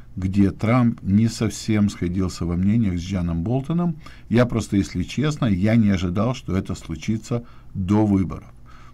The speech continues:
Но, видно, уже действительно Трампу напекло, э, до такой степени, что он решил, м, пора избавляться. Тем более, тем более, что у Трампа есть,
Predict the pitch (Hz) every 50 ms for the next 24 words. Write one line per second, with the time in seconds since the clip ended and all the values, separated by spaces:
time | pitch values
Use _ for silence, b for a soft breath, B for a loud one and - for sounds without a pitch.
0 | B B - 101 104 110 92 - 113 101 101 123 131 131 131 113 104 101 92 92
1 | 98 98 92 82 - - - 101 90 95 87 87 80 - - 95 92 92 82 -
2 | 87 92 90 95 95 85 - 78 - - 110 127 143 170 160 - b b b b
3 | b b b b b - 92 92 92 90 90 90 98 92 - - - - 90 82
4 | - - 120 131 131 135 143 131 131 123 113 - - 95 95 98 95 98 92 90
5 | 82 - - 104 107 107 107 104 104 - - - - 107 107 107 101 95 - -
6 | 85 90 95 95 87 82 - 90 87 80 67 - - - - - - 107 98 98
7 | 95 90 107 131 165 180 165 107 90 80 - - - - - - 98 98 95 87
8 | 90 85 80 80 - - - - b b b b b b b - - - - -
9 | - - - - - - - - - - - - - - - - - - - -
10 | - 98 95 90 - 104 107 117 117 113 - 90 87 92 92 95 98 92 80 -
11 | - -